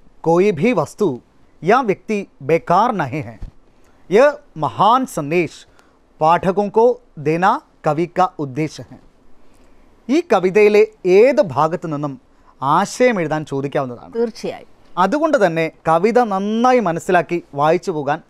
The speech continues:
Speaker 1: ശ്രദ്ധിക്കേണ്ടതുണ്ട്.
Speaker 2: കവിതയിലെ ചില വരികളുടെ ആശയം തന്നിട്ട് വരികൾ കണ്ടെത്തുവാനുള്ള ചോദ്യങ്ങളും ഉണ്ടാകും.
Speaker 1: കുട്ടികളെ, ഒന്നാം യൂണിറ്റ് ഇവിടെ പൂർത്തിയാവുകയാണ്. മൂന്ന് പാഠങ്ങളും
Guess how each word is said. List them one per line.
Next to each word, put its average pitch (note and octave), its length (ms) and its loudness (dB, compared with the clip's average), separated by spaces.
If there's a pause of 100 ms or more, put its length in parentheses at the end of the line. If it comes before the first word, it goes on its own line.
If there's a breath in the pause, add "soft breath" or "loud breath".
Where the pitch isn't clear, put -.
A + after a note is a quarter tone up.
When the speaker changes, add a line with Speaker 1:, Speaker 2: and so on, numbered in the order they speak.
Speaker 1:
ശ്രദ്ധിക്കേണ്ടതുണ്ട്. C3 680 -12 (260)
Speaker 2:
കവിതയിലെ D#4+ 520 0
ചില C#4 300 0
വരികളുടെ A#3 500 0
ആശയം A3+ 640 0
തന്നിട്ട് E3+ 440 -6 (320 soft breath)
വരികൾ E4 520 2
കണ്ടെത്തുവാനുള്ള A#3+ 800 0
ചോദ്യങ്ങളും A3 680 0
ഉണ്ടാകും. F#3+ 360 -2 (360)
Speaker 1:
കുട്ടികളെ, E3+ 420 -2 (120)
ഒന്നാം A#3 460 2
യൂണിറ്റ് G#3 280 0
ഇവിടെ F3 140 0
പൂർത്തിയാവുകയാണ്. C#3+ 840 -2 (480)
മൂന്ന് A#3 300 0
പാഠങ്ങളും E3 580 -2